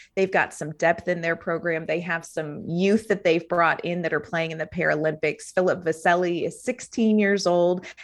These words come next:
Alex Ohar, eighteen years old, but they're also paired up with, you know, a Paralympic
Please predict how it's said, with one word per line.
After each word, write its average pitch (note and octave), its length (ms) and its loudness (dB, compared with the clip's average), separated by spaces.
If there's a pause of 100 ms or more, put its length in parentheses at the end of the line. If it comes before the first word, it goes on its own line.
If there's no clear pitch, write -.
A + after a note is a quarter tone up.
(120)
Alex F#3 320 -2
Ohar, F3+ 500 2
eighteen F3+ 460 -4
years E3+ 260 -4
old, E3 300 0 (280)
but A3 120 -2
they're A3 160 2
also A#3+ 280 0
paired G3+ 360 0
up F#3 380 0
with, F3 360 -2 (160)
you F3 160 -10
know, D#3+ 140 -6
a E3+ 100 0
Paralympic F#3 840 0